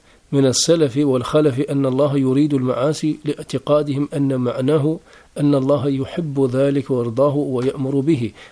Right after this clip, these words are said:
Aynı şekilde selef ve haleften bazıları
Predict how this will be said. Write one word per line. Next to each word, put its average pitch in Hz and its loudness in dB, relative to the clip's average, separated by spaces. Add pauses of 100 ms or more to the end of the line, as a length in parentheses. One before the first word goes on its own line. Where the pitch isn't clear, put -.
Aynı 156 2
şekilde 143 -4
selef 147 0
ve 151 2
haleften 139 -2
bazıları 131 0